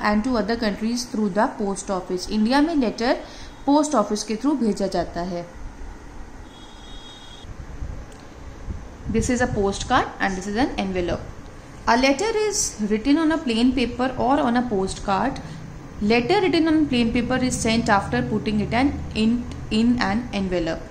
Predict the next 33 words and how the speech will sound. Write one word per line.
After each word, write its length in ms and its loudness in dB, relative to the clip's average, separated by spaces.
लेटर 340 2
या 140 6
तो 140 2
हम 200 4
प्लेन 300 0
पेपर 220 0
पे 120 0
लिख 160 2
सकते 320 0
हैं 80 0
या 120 4
फिर 160 -2
ऐसे 200 0
पोस्टकार्ड 580 0
पे 60 0
लिख 160 0
सकते 320 -2
हैं, 80 2
उसके 300 0
बाद 180 2
उसको 220 -4
हमें 220 4
एनवेलप 420 0
में 100 0
डालना 300 0
होता 300 -2
है। 220 0
The 100 2
full 320 4
address 380 2
should 200 2
be 160 4
written 320 2